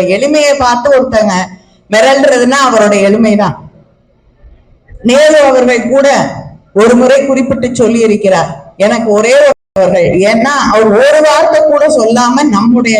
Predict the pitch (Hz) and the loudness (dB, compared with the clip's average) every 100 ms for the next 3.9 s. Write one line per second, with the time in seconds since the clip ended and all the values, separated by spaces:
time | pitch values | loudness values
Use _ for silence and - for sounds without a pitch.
0 | 208 214 220 277 285 285 233 220 233 262 | -2 -2 0 0 0 -2 -2 -4 -4 -4
1 | 277 262 226 226 233 277 302 220 226 226 | -4 -4 -4 -2 0 -2 0 -2 0 0
2 | 285 277 - - 226 285 320 330 330 302 | -2 -8 -18 -6 -2 0 2 0 0 0
3 | 262 254 233 208 202 - 247 240 | 2 0 0 -2 -2 -2 -2 0